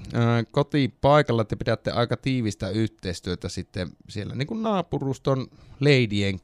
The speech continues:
kanssa. Jos puhutaan tämmöisistä niinku ystävien ja perheen, mitä pidät niinku ystävien tai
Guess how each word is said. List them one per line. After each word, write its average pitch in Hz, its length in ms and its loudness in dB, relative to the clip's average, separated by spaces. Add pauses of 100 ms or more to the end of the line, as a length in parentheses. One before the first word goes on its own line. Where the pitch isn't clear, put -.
(120)
kanssa. 113 560 4 (240)
Jos 120 160 2
puhutaan 151 540 6 (520)
tämmöisistä 139 500 -4
niinku 135 260 -4
ystävien 113 720 0
ja 104 140 0
perheen, 98 680 2 (280)
mitä 95 340 -2
pidät 98 380 0
niinku 95 320 -4
ystävien 170 480 -2
tai 165 120 -8